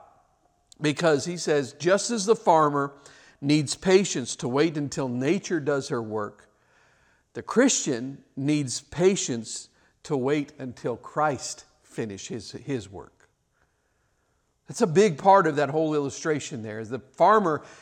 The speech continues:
has to wait for nature to take its course.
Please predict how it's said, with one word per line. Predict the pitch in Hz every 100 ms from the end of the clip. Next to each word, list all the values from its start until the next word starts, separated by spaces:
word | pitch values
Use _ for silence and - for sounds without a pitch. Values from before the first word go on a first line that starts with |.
| -
has | - 165 160 -
to | 160
wait | 143 151 165 -
for | - 147
nature | 135 139 139 151
to | 139
take | 120 170 160
its | 123 -
course. | - 113 78 - -